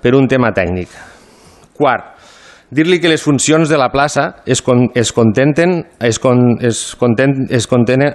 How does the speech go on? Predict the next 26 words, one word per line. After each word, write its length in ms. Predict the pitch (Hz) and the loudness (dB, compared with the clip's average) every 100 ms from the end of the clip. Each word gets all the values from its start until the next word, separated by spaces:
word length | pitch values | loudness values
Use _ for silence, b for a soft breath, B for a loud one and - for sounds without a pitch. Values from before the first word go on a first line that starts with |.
| 104 | -2
bé, 160 | 107 - - | -4 -4 -6
perdó, 240 | 101 98 - | -2 -2 -2
es 160 | 117 - | -6 -2
contenen 320 | 117 135 160 | 0 0 0
a 80 | 156 | 0
les 100 | 127 | -2
bases, 460 | 117 101 95 101 - 117 | -2 -2 -4 -12 -10 -2
no 160 | 127 143 | 0 2
a 80 | |
l'informe 400 | 143 127 139 151 | 0 0 0 0
de 160 | 156 135 | 0 -2
secretaria, 600 | 131 113 104 120 147 170 B B - | -2 -2 0 2 0 0 B B -2
com 160 | 117 | 2
vostè 300 | 110 - 123 117 - 113 - 107 | 2 0 0 -2 -4 -10 -8 -4
vol 160 | 117 110 | -2 -2
pretendre. 400 | 101 95 87 85 - - _ _ _ _ _ _ B B B B B B B - | -2 -2 -4 -8 -12 -20 _ _ _ _ _ _ B B B B B B B -6
A 60 | 123 | -2
la 60 | 139 | -2
vista 300 | 165 180 170 | -2 0 0
de 60 | 156 | 0
tot 140 | 156 | 2
l'anterior, 540 | 143 131 127 165 214 - - _ - | 2 0 2 2 0 -4 -18 _ -4
li 140 | 135 139 | 0 2
dono 300 | 151 175 170 - | 2 0 -2 -4
dos 240 | 147 139 | -2 0
opcions. 640 | 120 - 95 80 - - | -2 -2 -2 -4 -14 -18